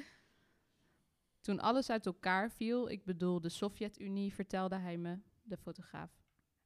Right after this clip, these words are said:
eh, werd hij gebeld of hij naar een dorp in de buurt van Lviv wilde komen.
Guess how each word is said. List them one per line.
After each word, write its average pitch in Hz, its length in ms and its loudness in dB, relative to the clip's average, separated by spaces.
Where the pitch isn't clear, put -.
eh, 170 240 -6
werd 196 180 0
hij 226 120 2
gebeld 202 480 2
of 220 100 0
hij 208 120 2
naar 196 280 2
een 185 180 0
dorp 190 340 6
in 190 140 0
de 180 60 0
buurt 185 220 -4
van 175 140 -4
Lviv 180 380 0
wilde - 240 -4
komen. - 460 -6